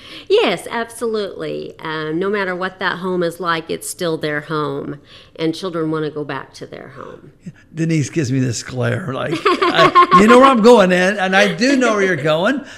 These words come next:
Speaker 2: but I want the listener to know where you're going
Speaker 1: Yes,
Speaker 2: to. All right.
Speaker 1: yes.
Speaker 2: Okay. Where does fa- Excuse me, where's foster parents come in on something like this?
Speaker 1: So, oh, they're such wonderful people, and the people that stand in that place while the parent isn't able to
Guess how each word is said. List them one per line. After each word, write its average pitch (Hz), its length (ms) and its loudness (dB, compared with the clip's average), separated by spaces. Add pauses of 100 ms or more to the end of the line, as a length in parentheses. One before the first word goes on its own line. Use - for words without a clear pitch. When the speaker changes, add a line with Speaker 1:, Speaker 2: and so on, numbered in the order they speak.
(120)
Speaker 2:
but 147 100 -4
I 165 100 4
want 185 260 0
the 208 80 -4
listener 202 500 -2
to 123 160 -8
know 90 240 -8
where 87 140 -12
you're 117 140 -8
going 120 280 -4
Speaker 1:
Yes, 180 160 -2
Speaker 2:
to. 127 180 -2
All - 100 0
right. - 260 -4 (100)
Speaker 1:
yes. - 600 -10
Speaker 2:
Okay. 139 400 -6 (540)
Where 427 140 4
does 403 140 2
fa- - 300 -4 (1120)
Excuse 196 220 -4
me, 180 80 0
where's 269 240 0
foster 165 440 0
parents 123 440 -8
come 127 180 -6
in 120 120 -6
on 117 80 -8
something 127 260 -10
like 131 180 -12
this? - 260 -12
Speaker 1:
So, 233 640 0
oh, 247 160 2
they're 254 200 4
such - 520 -8
wonderful 175 520 0
people, 180 580 -4
and 170 340 0
the 170 40 -2
people 180 380 -6
that 160 260 -8
stand 233 280 4
in 226 120 6
that 202 260 2
place 170 420 -2
while 160 140 -4
the 156 100 -6
parent 170 440 0
isn't 160 340 0
able 165 380 -6
to 170 640 -2